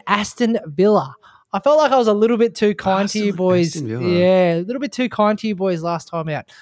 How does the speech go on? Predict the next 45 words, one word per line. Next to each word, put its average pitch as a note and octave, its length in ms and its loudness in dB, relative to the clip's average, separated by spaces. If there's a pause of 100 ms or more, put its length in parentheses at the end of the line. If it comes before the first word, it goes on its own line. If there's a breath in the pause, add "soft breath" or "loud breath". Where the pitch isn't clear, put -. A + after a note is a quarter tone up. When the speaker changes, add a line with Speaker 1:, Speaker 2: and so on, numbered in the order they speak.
(120)
Speaker 1:
So F#3 120 -4
rules A#3 300 2
are, F3+ 240 2 (380 loud breath)
you A3 160 2
boys A#3 220 6
have G#3+ 160 2
to G#3 80 -2
put G3+ 220 2
your G3 200 4
collective F#3+ 760 -2 (320)
minds F#3 500 2
together F3 520 0
and E3+ 140 -8
come F#3 220 -2
up E3+ 140 0
with E3 120 -4
at E3+ 160 -8
least G3+ 420 0 (160)
eleven F#3+ 520 2
players F#3 560 0 (200 soft breath)
who F3+ 100 2
started F#3 360 4
in E3+ 100 2
that E3 160 0
game. G#3+ 340 0 (440 loud breath)
If F#3 100 0
you A#3+ 140 4
boys A#3 220 4
can G#3 120 -4
do F#3+ 160 0
that, C4 260 0
which F#3 200 -4
I F#3 100 2
don't F#3 220 2
think E3+ 180 -6
you F3 120 -4
can, C4 320 -2 (1000 loud breath)
you'll G3+ 120 4
get G3 80 4
the F3+ 80 -2
points. C#4 440 2 (880 loud breath)
Uh, F#3+ 200 2
if G#3+ 120 -2
you G#3 60 -4
don't, A#3+ 240 2